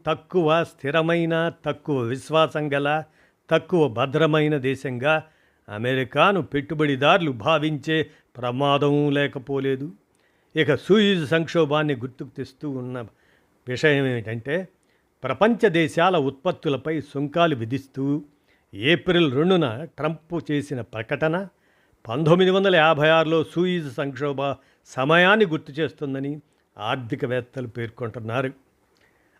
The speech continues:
అప్పట్లో ఈజిప్టుపై మిలిటరీ దాడుల ప్రణాళిక సరిగ్గా లేకపోవటం, దాడులు సరిగ్గా జరపకపోవటం, రాజకీయ అసమర్థత ఇవన్నీ కలిసి బ్రిటన్ను ముంచాయి. ఫలితంగా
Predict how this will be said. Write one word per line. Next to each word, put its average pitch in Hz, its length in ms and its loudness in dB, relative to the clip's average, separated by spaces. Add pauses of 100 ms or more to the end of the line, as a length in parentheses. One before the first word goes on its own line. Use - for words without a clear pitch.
(160)
అప్పట్లో 170 760 2
ఈజిప్టుపై 175 720 0
మిలిటరీ 147 540 0
దాడుల 143 420 2
ప్రణాళిక 139 840 -2 (240)
సరిగ్గా 120 460 -2
లేకపోవటం, 123 800 -6 (580)
దాడులు 196 460 6
సరిగ్గా 151 460 0
జరపకపోవటం, 123 1040 -6 (540)
రాజకీయ 147 760 2
అసమర్థత 139 720 -2
ఇవన్నీ 131 560 -2
కలిసి 151 560 -4 (440)
బ్రిటన్ను 139 640 0
ముంచాయి. 131 640 -2 (480)
ఫలితంగా 143 720 0